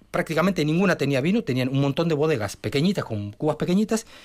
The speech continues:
y tenía menos en el barrio de bodegas con cubas muy grandes.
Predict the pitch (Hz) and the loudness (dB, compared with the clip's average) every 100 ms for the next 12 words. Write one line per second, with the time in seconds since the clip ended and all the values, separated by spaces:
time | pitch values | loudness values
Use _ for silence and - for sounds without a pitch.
0 | - - _ _ - 143 - 170 151 107 | -20 -20 _ _ -12 -6 -2 2 2 0
1 | - 147 196 113 101 - - _ - 107 | -2 2 2 2 -4 -12 -20 _ -12 -6
2 | 104 107 160 185 175 175 180 214 - - | -4 0 0 2 0 0 0 -2 -6 -4
3 | 120 - 196 131 117 110 95 90 | -4 0 0 0 -2 -4 -6 -10